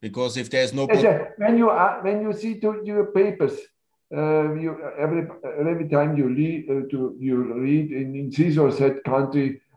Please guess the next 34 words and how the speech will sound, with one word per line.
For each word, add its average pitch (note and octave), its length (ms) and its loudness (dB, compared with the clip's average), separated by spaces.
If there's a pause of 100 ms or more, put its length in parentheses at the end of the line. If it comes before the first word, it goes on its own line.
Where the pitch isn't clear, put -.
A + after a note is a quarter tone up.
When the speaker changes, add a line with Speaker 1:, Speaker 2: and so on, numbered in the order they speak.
Speaker 2:
uh, C3 500 2
cor-, A#2+ 240 0
corruption, A2+ 760 -4
and, A2 260 -2
and, G#2 240 -2
uh, G#2 380 -4 (180)
you A2+ 140 -4
have A2 280 -4
to A2+ 200 -6
finish. B2+ 420 -4 (200)
So C3+ 160 4
you B2+ 60 4
have D3 200 2
to C#3 160 2
finish, D3+ 480 2
uh, A#2+ 180 2
with, B2 240 -2 (220)
with A#2 180 -8
the A#2 100 0
corruption. B2 720 -4 (400)
Make D3+ 340 4
a C3+ 60 6
law, D3+ 680 6 (240)
uh, C3 180 0
that B2 260 -2
corruption C#3+ 840 0
is D3 380 -2 (180)
punished, D#3 600 -2 (240)
and A2+ 180 -10
so G2 260 -10
no, G#2 360 -10 (180)
no, A2 380 -12 (120)
this - 200 -16
is A2 80 -20